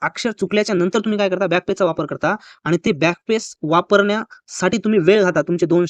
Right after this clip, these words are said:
ते सेकंद, तीन सेकंद, चार सेकंद किंवा पाच सेकंद जातील. का? का? कारण की हे चुकलेला शब्द आहे, ह्याला तुम्ही कट करता, इथं सुद्धा वेळ घालता बॅकपेज दाबून, आणि त्याच्यानंतर पुन्हा चुकलेला शब्द मारण्यासाठी, टाईप करण्यासाठी वेळ घालता. पहा तुमचा इथं डबल वेळ जातो, ही गोष्ट लक्षात घ्या.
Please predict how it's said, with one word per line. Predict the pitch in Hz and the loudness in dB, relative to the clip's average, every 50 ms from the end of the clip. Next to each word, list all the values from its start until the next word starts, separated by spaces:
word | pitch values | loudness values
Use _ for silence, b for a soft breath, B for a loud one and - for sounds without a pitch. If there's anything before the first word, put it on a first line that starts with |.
| - - | -2 -6
ते | 170 | -4
सेकंद, | - - 175 - 180 175 170 - - | -2 -2 -2 -2 -2 -2 -2 -2 -2
तीन | 175 175 | -2 -2
सेकंद, | 165 170 165 - 180 170 165 | -2 -4 -4 -2 -4 -2 -2
चार | 180 170 | -2 -4
सेकंद | 175 - 170 170 | -4 -4 -4 -4
किंवा | 185 185 - - | -4 -2 -2 -4
पाच | 170 165 | -4 -4
सेकंद | - 165 190 190 | -4 -4 -2 -2
जातील. | 170 170 165 151 135 - _ _ _ _ | -2 -2 -2 -4 -6 -8 _ _ _ _
का? | 180 180 190 208 - _ _ _ _ - | -2 -2 -2 -4 -8 _ _ _ _ 0
का? | 185 202 214 - _ _ _ | 0 0 0 -2 _ _ _
कारण | - 175 190 196 185 | 0 0 0 0 0
की | 196 | 2
हे | 175 208 | 0 0
चुकलेला | 214 - - 214 - 240 233 233 220 | 0 0 -2 -2 0 2 2 0 0
शब्द | - 214 196 190 | 0 -2 2 2
आहे, | 202 185 202 240 | 2 2 2 0
ह्याला | 294 - _ _ _ 160 185 202 | -4 -8 _ _ _ 2 2 2
तुम्ही | - 214 208 190 - - | 2 2 -2 -4 -2 -2
कट | 233 240 - | -2 0 2
करता, | - 214 185 202 | 2 2 4 4
इथं | 190 185 - | 4 4 2
सुद्धा | 208 - 214 220 | -2 -2 2 2
वेळ | 208 214 214 | 4 4 4
घालता | 190 196 196 190 | 4 2 2 4
बॅकपेज | 180 190 190 - 190 | 2 2 2 2 2
दाबून, | 175 180 175 180 226 254 B B B - | 2 2 2 2 -2 -4 B B B -2
आणि | 165 170 | 0 2
त्याच्यानंतर | 170 190 185 254 240 240 240 262 | 2 2 2 2 0 0 -2 -4
पुन्हा | - - 233 233 220 185 | -2 0 0 0 0 0
चुकलेला | - 202 233 220 214 208 | 0 -2 -2 -2 -2 -2
शब्द | 214 202 190 | -2 -2 0
मारण्यासाठी, | 220 208 180 185 190 202 233 220 - 185 - 143 - | 0 2 4 4 4 2 2 0 0 0 0 0 0
टाईप | 175 190 - | 0 2 2
करण्यासाठी | 202 196 202 - 208 190 185 | 2 0 0 0 2 4 6
वेळ | 185 190 | 6 6
घालता. | 170 135 127 - - b b b b _ | 4 2 -2 -6 -10 b b b b _
पहा | - 202 233 220 | -2 -2 0 0
तुमचा | - 220 202 226 | 0 0 2 2
इथं | 208 208 196 | 2 2 4
डबल | 156 185 180 214 208 | 2 2 2 4 4
वेळ | 202 196 | 4 4
जातो, | 170 156 135 - | 2 0 -2 -2
ही | 120 - 190 214 | -4 -2 2 4
गोष्ट | 202 190 - | 4 4 4
लक्षात | 190 - - 165 | 2 0 0 -2
घ्या. | 139 131 | -2 -4